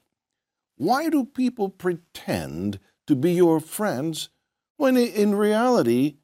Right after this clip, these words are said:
they're not?" This is exactly what the Bible is talking about here. Those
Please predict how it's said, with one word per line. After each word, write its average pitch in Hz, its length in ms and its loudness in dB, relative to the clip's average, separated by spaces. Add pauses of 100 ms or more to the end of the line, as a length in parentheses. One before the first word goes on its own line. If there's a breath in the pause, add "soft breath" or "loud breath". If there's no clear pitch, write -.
(280)
they're 240 340 2
not?" 254 440 0 (1400)
This 381 160 4
is 339 140 4
exactly 254 720 0
what 233 320 -2
the 269 100 4
Bible 233 460 -2
is 226 160 -4
talking 311 560 -2
about 117 360 -2
here. 101 200 -6
Those 277 420 4